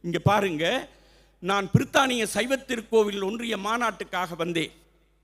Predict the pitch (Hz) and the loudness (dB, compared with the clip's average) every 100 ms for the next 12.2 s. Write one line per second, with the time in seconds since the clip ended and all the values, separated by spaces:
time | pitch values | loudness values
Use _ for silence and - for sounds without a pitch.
0 | _ _ _ _ _ _ _ 165 208 196 | _ _ _ _ _ _ _ -2 2 2
1 | 165 196 240 - - 226 202 - 220 254 | 2 4 4 6 2 2 0 0 2 2
2 | 233 214 175 160 - 139 110 - _ _ | 0 0 2 2 2 -4 -4 -10 _ _
3 | _ _ _ _ - 190 180 170 - 214 | _ _ _ _ -2 0 2 0 0 0
4 | 269 285 233 202 240 254 226 - 226 208 | 2 0 0 -2 -2 0 -4 -4 -2 0
5 | 196 208 214 202 170 196 277 330 - 285 | -2 -6 -4 0 6 6 8 4 2 2
6 | 233 202 196 165 - _ _ _ _ - | 2 0 0 -2 -8 _ _ _ _ 2
7 | 180 240 247 240 226 214 233 196 220 233 | 4 6 6 6 6 2 0 2 2 4
8 | 220 - 214 254 247 208 - - 202 214 | 2 6 8 10 8 4 -6 -2 -2 2
9 | 262 302 294 233 277 294 - 220 202 190 | 2 2 0 4 6 6 2 0 0 0
10 | 156 - _ - 185 285 302 - 302 302 | -2 -8 _ 8 12 12 10 10 10 10
11 | 285 254 240 254 262 254 - 240 226 214 | 6 6 4 6 8 6 6 6 6 6
12 | 196 | 2